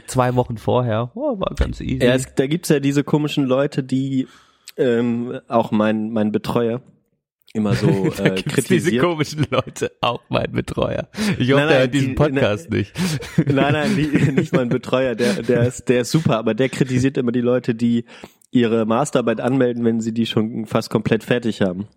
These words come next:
Speaker 1: Mhm.
Speaker 2: Weißt du? Ähm,
Speaker 1: Mhm.
Speaker 2: und, äh, bei mir hat er halt gesagt, ja, so,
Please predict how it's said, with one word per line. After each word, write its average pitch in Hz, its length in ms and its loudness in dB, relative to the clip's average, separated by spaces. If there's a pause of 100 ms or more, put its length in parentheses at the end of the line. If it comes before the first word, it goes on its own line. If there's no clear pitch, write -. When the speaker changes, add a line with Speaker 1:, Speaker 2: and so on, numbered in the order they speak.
(220)
Speaker 1:
Mhm. 120 400 2 (920)
Speaker 2:
Weißt 101 320 0
du? 131 40 0 (100)
Ähm, 104 460 2
Speaker 1:
Mhm. 107 60 2
Speaker 2:
und, 98 360 2
äh, 98 220 2
bei 98 180 0
mir 110 240 2
hat 113 120 -2
er 110 80 4
halt 110 200 0
gesagt, 107 280 0
ja, 107 160 4
so, 107 300 0